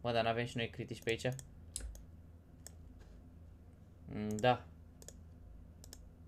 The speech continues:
Bă, ce să zic? Lovitura spiritului. Mamă, și uite că m-am întâlnit și cu băiatul ăsta și, evident,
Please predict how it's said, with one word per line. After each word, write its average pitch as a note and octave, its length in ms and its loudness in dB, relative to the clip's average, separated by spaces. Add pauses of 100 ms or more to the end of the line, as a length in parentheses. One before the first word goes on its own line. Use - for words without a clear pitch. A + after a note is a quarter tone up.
(2750)
Bă, G3 380 12
ce A3+ 120 12
să A3+ 160 12
zic? B2+ 280 12 (4000)
Lovitura A#2 460 12
spiritului. G2+ 720 6 (1500)
Mamă, C3+ 240 12
și C3 140 10
uite C#3 220 12
că C3+ 140 10
m-am C3 260 12
întâlnit C3+ 240 6
și - 80 -6
cu - 60 -2
băiatul B2 220 12
ăsta B2 220 8
și, A2+ 520 6
evident, A#2 480 10